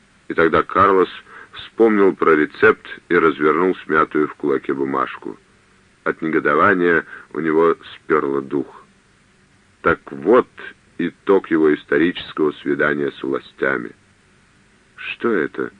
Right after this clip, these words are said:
с жадным любопытством воскликнула Ампара. "Что это?" — переспросил аптекарь. Он был в таком негодовании, что презрел профессиональную тайну,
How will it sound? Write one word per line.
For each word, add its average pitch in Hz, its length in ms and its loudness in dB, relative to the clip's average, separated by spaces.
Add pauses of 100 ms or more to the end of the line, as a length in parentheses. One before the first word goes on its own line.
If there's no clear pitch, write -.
(360)
с - 60 -10
жадным 71 480 0
любопытством 80 640 -2
воскликнула 73 640 -4
Ампара. 71 520 -4 (420)
"Что 104 400 2
это?" — 65 340 0 (1040)
переспросил 71 680 -2
аптекарь. - 560 -4 (960)
Он 104 180 2
был 101 140 4
в - 80 -6
таком 90 400 0
негодовании, 78 680 2 (300)
что - 240 -2
презрел 90 580 4
профессиональную 82 960 0
тайну, 90 500 2